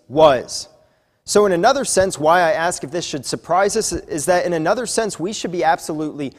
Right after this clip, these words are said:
shocked that such a saying would come from the mouth of Jesus. When we think about who Jesus is, Jesus is God. Further, with the Father and the Spirit, they are one God.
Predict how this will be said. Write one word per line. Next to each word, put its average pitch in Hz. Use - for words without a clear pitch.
shocked -
that 143
such -
a 240
saying 143
would 131
come 135
from 143
the 139
mouth 123
of 120
Jesus. 139
When 131
we 147
think 226
about -
who 247
Jesus 170
is, 127
Jesus 208
is 110
God. 110
Further, 170
with 160
the 143
Father 190
and 160
the 143
Spirit, 190
they 156
are 175
one 175
God. 113